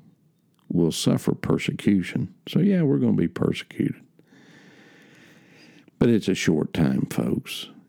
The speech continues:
It's a short time. You know, we're gonna suffer some persecution, but God has a home in heaven for us. God has prepared a place for us.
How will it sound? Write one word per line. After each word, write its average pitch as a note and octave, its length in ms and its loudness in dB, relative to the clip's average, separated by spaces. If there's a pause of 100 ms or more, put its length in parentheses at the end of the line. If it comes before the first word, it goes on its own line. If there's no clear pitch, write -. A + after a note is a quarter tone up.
(100)
It's G#2 200 2
a A2 60 0
short - 420 -2
time. D2 600 -2 (600)
You F2+ 160 4
know, D#2+ 400 2 (240)
we're F2+ 340 2
gonna F2 300 2
suffer - 400 0
some - 200 -2
persecution, F2 840 0
but - 220 -4 (440)
God C#3 360 2
has G2+ 600 0 (680)
a - 60 -2
home A#2 320 4
in A#2 80 0
heaven D#3+ 380 2
for - 260 -2
us. - 380 -10 (1500)
God A#2+ 320 2
has A2+ 180 0
prepared D3+ 600 2
a - 40 0
place - 360 -2
for - 240 -2
us. - 420 -6